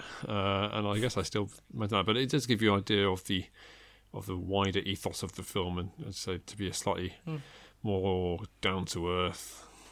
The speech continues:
Speaker 1: um, less bombastic version, perhaps.
Speaker 2: Mm-hmm.
Speaker 1: Or should that be bombat?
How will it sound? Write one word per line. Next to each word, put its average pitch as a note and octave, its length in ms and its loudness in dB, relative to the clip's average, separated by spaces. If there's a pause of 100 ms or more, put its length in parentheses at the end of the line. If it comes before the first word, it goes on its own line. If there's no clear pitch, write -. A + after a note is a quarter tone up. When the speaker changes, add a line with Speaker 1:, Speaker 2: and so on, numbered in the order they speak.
(140)
Speaker 1:
um, F#2 600 -8 (300)
less G2 360 -6
bombastic - 720 -4
version, G#2 320 -4
perhaps. A#2 260 -8 (880)
Speaker 2:
Mm-hmm. F3 200 -6 (140)
Speaker 1:
Or F2+ 120 -6
should - 180 -10
that E2 140 -6
be F#2 120 -4
bombat? F2+ 680 -2